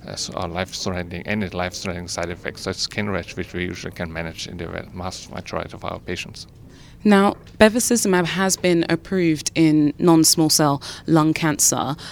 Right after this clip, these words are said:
Speaker 2: but cetuximab is yet to be approved. Where does this leave bevacizumab in the picture then in combating the disease?
Speaker 1: Uh, bevacizumab is an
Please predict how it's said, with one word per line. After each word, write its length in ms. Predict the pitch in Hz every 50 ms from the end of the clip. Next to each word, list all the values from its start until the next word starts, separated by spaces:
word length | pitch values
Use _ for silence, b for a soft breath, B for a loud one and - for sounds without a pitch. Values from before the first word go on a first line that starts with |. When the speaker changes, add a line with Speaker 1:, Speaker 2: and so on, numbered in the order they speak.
| B B B -
Speaker 2:
but 140 | 175 - -
cetuximab 680 | - - 175 - - 185 - - - 165 156 151 147 -
is 260 | - 160 151 147 - -
yet 240 | - 170 156 - -
to 200 | - - 208 190
be 160 | - 165 151
approved. 640 | 143 139 - - 175 170 147 76 71 139 - - B B B B B
Where 280 | 170 180 208 220 220
does 180 | 214 - 202 -
this 220 | 196 185 165 -
leave 280 | 185 185 185 180 165 -
bevacizumab 800 | 165 170 160 156 160 - - 180 160 170 165 151 147 147 139 - -
in 340 | - 160 151 147 147 147 -
the 120 | 143 147
picture 380 | - - 170 - - - - 156
then 200 | 143 147 143 143
in 160 | - 151 156
combating 640 | - - 156 156 147 151 143 - - 147 143 139 123 - -
the 80 | 160
disease? 500 | - 156 143 135 147 139 - - - - - - - - - - B B B B B B B B B B B B - - - - -
Speaker 1:
Uh, 200 | - 95 98 92
bevacizumab 720 | - 117 110 110 110 - - 131 - 139 131 127 120 -
is 560 | 117 104 - - - - - - - - - - - - B B B B B B B -
an 240 | - 98 98 101